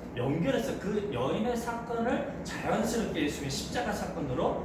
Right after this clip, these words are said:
우리에게 이야기해주고 싶은 거예요. 그래서 이,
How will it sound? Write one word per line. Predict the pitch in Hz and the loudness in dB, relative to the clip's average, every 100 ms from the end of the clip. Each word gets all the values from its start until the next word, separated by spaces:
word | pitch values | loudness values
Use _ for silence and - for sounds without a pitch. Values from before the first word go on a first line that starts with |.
| - 117 | -4 -4
우리에게 | 117 110 135 190 - - - | -2 0 2 0 0 -4 4
이야기해주고 | 139 156 208 208 196 | 6 6 4 2 0
싶은 | - - - | 0 -4 -6
거예요. | - - - - - - | -6 -8 -8 -10 -10 -2
그래서 | 247 - | 0 4
이, | - - - - | 6 6 4 0